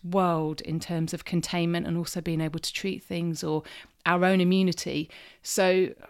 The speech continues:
there's a number of things why I, I don't want to compare to the Spanish flu, but, you know, it's at the back of everyone's mind, I'm sure. If we talk about the swine flu, now, again, these numbers are online and there's, there's such a great margin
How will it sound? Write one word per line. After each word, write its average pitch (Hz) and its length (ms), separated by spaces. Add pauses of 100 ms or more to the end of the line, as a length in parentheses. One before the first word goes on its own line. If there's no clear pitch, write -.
there's 196 160
a 185 60
number 196 260
of 185 80
things 165 280
why 170 280
I, 156 160 (340)
I 170 60
don't 175 280
want 180 180
to - 100
compare 156 360
to - 120
the 151 60
Spanish 147 380
flu, 160 240
but, - 320
you 202 160
know, 143 80
it's 156 180
at 196 120
the 180 80 (140)
back 175 220
of 160 100
everyone's 151 360
mind, 147 240
I'm 151 100
sure. - 460 (800)
If 214 120
we 247 80
talk 285 200
about 247 200
the 233 80
swine 247 600
flu, 156 460 (480)
now, 180 480 (180)
again, 208 380
these 247 200
numbers 285 340
are 226 120
online 214 440
and 196 160
there's, - 280
there's 220 260
such - 360
a 330 40
great 285 260
margin 220 640